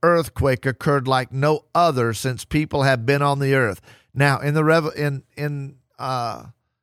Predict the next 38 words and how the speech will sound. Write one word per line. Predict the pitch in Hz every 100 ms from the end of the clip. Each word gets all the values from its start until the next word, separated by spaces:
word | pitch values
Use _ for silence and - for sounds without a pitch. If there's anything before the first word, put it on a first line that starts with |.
| _ _ _ _ _ _ _ _ _ _ _
in | 143
the | 143
tribulation, | 151 175 165 165 180 - 131
there | 143
have | 147
been | 147 151
some | - 135
massive | 139 156 170 160 139
earth-, | 156 151 - -
earthquakes. | 160 - - 117 87 -
The | - 117
sky | - 143 143 160
has | 165 131
been | 131
separated | 120 - 151 - 151 151 151
and, | 127 117 110
and | 117 110
torn | 107 139 156
apart. | 131 160 151 160 - _ _ _
But | 127 -
this | 170 165
is, | 131 104 - _ _ _ _ _ _ _
that | 127 165
is | 147 113
nothing | 139 175 185 143 120
compared | 131 110 139 117
to | 127
what's, | 131 131 - -
what's | - 127 -
happening | 139 131 127 123
now | 135 139 127
when | 117
this | 120 120
seventh | - 131 113 107
bowl | 113 135 123
is | 110
poured | - 117 113
out. | 110 117 104